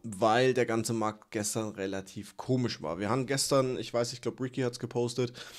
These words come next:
fünfundzwanzig Millionen U-S-Dollar wurden in U S D C gemintet, daraufhin, oder das hat wiederum diesen Kursanstieg äh,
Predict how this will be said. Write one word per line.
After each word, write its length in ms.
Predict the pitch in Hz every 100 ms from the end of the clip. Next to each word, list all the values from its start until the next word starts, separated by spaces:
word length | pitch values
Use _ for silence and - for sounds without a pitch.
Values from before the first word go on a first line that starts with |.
| - -
fünfundzwanzig 720 | - 160 156 160 143 135 127
Millionen 400 | 123 123 127 127 120
U-S-Dollar 580 | 107 95 123 127 120 107
wurden 320 | 120 117 117
in 180 | 85 117
U 80 | 117
S 80 | 113
D 120 | 110
C 180 | 104 123
gemintet, 500 | 101 127 123 120 -
daraufhin, 580 | - 110 113 - 123 117
oder 320 | - 101 95 - -
das 280 | 127 -
hat 180 | 117 -
wiederum 320 | 117 117 104
diesen 200 | 113 104
Kursanstieg 1300 | 104 143 131 85 120 - 117 117 - 120 120 -
äh, 40 | 123